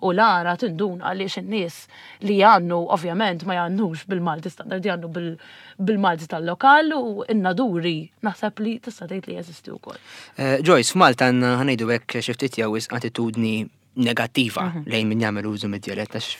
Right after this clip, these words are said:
Speaker 2: fil-mentalità tagħna dak huwa ħamallu jew bniedem pastas jew bla skola. Eh, Għawdex, hemm sitwazzjoni bħal di? Jew, eh, hija xi ħaġa aċċettata li wieħed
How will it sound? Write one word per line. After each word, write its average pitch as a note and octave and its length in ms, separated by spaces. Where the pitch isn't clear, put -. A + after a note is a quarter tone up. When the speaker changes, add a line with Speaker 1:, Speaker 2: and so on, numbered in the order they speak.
Speaker 2:
fil-mentalità A2 960
tagħna G#2 300
dak A2 180
huwa G#2 160
ħamallu G#2 480
jew F#2+ 240
bniedem A2+ 580
pastas - 460
jew G#2+ 100
bla A2 140
skola. G#2+ 380
Eh, C#3 220
Għawdex, A2 520
hemm C3+ 120
sitwazzjoni A#2+ 560
bħal A#2 240
di? D#3 220
Jew, C3 360
eh, A#2 300
hija B2 160
xi A#2+ 80
ħaġa A2+ 400
aċċettata A#2 640
li A2+ 60
wieħed G#2+ 380